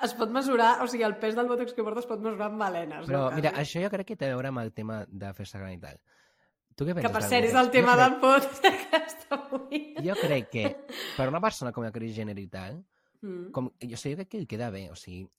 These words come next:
Speaker 2: és com que sorprèn una persona que si tu no veus botox en el teu dia a dia, però una persona
Speaker 1: Mm.
Speaker 2: famosa i tal,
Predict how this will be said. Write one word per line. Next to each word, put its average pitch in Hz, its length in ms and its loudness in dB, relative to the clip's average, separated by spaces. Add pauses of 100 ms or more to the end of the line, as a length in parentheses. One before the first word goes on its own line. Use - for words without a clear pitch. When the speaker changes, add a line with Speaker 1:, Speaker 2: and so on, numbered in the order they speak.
Speaker 2:
és - 120 -20
com 113 120 -12
que 107 100 -14
sorprèn 104 480 -12
una 101 160 -10
persona 101 300 -12
que - 80 -20
si - 160 -18
tu - 80 -16
no 101 100 -10
veus 101 160 -12
botox 95 260 -14
en 87 60 -12
el 87 80 -14
teu 92 80 -14
dia 98 140 -10
a 98 40 -10
dia, 98 280 -12 (400)
però 117 120 -6
una 135 100 -2
persona 196 200 -2
Speaker 1:
Mm. 185 60 -2
Speaker 2:
famosa 117 260 -4
i 110 80 -4
tal, 110 260 -6